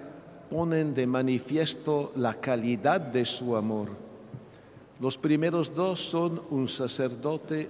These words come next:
y un ayudante del templo de Jerusalén, quienes, al ver al herido,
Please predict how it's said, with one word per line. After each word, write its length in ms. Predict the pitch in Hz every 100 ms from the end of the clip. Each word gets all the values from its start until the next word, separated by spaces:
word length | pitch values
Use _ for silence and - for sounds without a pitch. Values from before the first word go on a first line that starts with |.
| -
y 140 | 139
un 180 | 143 143
ayudante 760 | 127 127 123 135 151 143 151 131
del 240 | 120 110
templo 680 | - 139 139 - 139 135 123 117
de 140 | 117
Jerusalén, 800 | - 113 117 113 113 117 147 147 - - - - - -
quienes, 760 | - 160 185 180 180 - - - - - - - -
al 240 | 117 120
ver 180 | 120 170
al 160 | 165 151
herido, 640 | 147 147 160 151 151 147